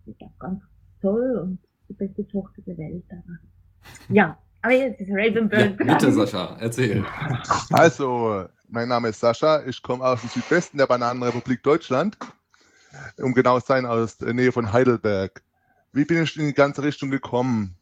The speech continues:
Speaker 3: Ich war politisch engagiert in der Linken eine ziemliche Zeit lang und bin dort dann mit jemandem in Kontakt gekommen, der sich als Anarchist bezeichnet hat. Ich natürlich gleich typisches, äh, Weltbild, Anarchismus. Das ist dort das Chaos.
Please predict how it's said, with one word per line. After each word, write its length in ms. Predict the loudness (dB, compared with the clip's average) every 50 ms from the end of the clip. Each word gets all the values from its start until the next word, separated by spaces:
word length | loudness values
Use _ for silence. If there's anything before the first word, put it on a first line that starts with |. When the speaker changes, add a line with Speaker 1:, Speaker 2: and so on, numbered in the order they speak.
| _ _ _ _ _ _ _
Speaker 3:
Ich 240 | -6 -6 -6 2 4
war 200 | 4 4 4 2
politisch 400 | 0 -8 -10 -8 -10 -10 -10 -8
engagiert 580 | -8 -4 -2 -2 -2 -2 -2 -4 -4 -4 -4
in 100 | -6 -4
der 100 | -2 0
Linken 760 | 0 0 0 -2 -4 -6 -10 _ _ -8 -6 -6 -6 -4 -2 -2
eine 120 | -2 -2
ziemliche 380 | 0 2 2 2 2 0 -4 0
Zeit 380 | 2 4 4 4 2 2 2
lang 320 | 2 4 4 0 -2 -6 -10 _ _ _ _ _ _ _ _ _ _ _ _ _
und 640 | 2 4 6 6 4 4 2 -2 -4 -4 -4 -6 -10 _ _
bin 240 | -6 -4 -4 -4 -4 0
dort 380 | 2 2 2 2 0 -6 _ _ -4
dann 260 | -2 -2 -2 -2 -4
mit 180 | -6 -6 -4 -2
jemandem 320 | 0 0 0 -2 -4 -8
in 40 | -6
Kontakt 500 | -4 -4 -2 0 0 0 0 -2 _ _
gekommen, 480 | -6 -4 -2 0 2 0 0 0 -2 -6 -2 2
der 160 | 4 4 4
sich 160 | 2 0 -6 -8
als 140 | -4 -2 -2
Anarchist 480 | 0 0 0 0 -2 -4 -6 -8 -8 _ _
bezeichnet 340 | _ -2 -2 -2 0 0 0 -2
hat. 80 | -2 _
Ich 200 | -2 -4 -2 0
natürlich 420 | 0 0 2 2 2 2 2 0 0
gleich 300 | 2 2 4 4 2 -2 _ -10
typisches, 380 | -10 -10 -6 -6 -8 -8 -8 _ _ _
äh, 240 | 2 2 4 4 4
Weltbild, 480 | 4 2 2 0 _ 0 0 0 0 -2 _ _ -14 -14 -14 -10 -8
Anarchismus. 680 | -4 -2 -2 -2 0 -2 -2 -2 0 -4 -4 -4 -6 _ _ _ _ _ _ _ _ _ -2
Das 120 | -2 0
ist 100 | 4 2
dort 100 | 2 2
das 140 | 2 -4 -8
Chaos. 540 | -4 2 2 2 2 2 0 -2 -4 -6